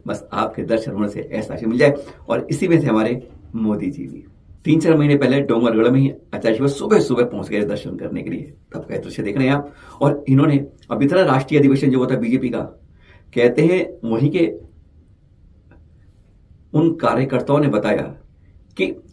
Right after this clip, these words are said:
पच्चीस तीस साल से वो बीजेपी के अधिवेशन में हैं, हमेशा रखते हैं, लेकिन कभी भी बारह हजार की उपस्थिति उसके अंदर। पहली बार किसी महापुरुष के लिए पन्द्रह मिनट तक का संबोधन जब प्रधानमंत्री गृह में सब हो मौजूद तब दिया गया,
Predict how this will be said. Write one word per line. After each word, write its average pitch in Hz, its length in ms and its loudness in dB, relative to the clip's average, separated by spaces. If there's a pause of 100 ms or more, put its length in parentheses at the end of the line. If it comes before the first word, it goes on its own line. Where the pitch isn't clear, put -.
(200)
पच्चीस 147 420 2
तीस 165 180 6
साल 117 180 2
से 156 100 0
वो 143 60 6
बीजेपी 131 380 4
के 123 80 2
अधिवेशन 113 340 -2
में 120 120 -2
हैं, 151 240 -2
हमेशा 110 260 -2
रखते 139 260 -6
हैं, 147 220 -6 (380)
लेकिन 151 300 4
कभी 151 240 4
भी 196 160 0
बारह - 440 2
हजार 127 300 2
की 151 120 -2
उपस्थिति 160 360 0
उसके 143 180 -2
अंदर। 117 160 0 (680)
पहली 139 320 6
बार 160 440 2
किसी 135 480 0
महापुरुष 123 440 2
के 147 100 0
लिए 185 300 4 (400)
पन्द्रह 147 400 4
मिनट 135 280 2
तक 139 120 -2
का 113 100 0
संबोधन 135 560 4 (180)
जब 117 200 -2
प्रधानमंत्री 123 720 0
गृह - 180 -8
में 107 100 -2
सब 196 180 4
हो 208 140 2
मौजूद 160 420 6 (300)
तब 170 140 4
दिया 143 180 6
गया, 120 320 2